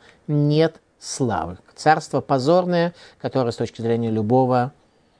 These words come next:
духовно интелли-, интеллигентного и интеллектуального человека является ужасным.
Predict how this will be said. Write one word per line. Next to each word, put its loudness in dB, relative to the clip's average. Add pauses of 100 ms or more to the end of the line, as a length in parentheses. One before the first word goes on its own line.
(960)
духовно 0
интелли-, -2 (140)
интеллигентного 0
и 0
интеллектуального -2
человека 0
является -2
ужасным. -6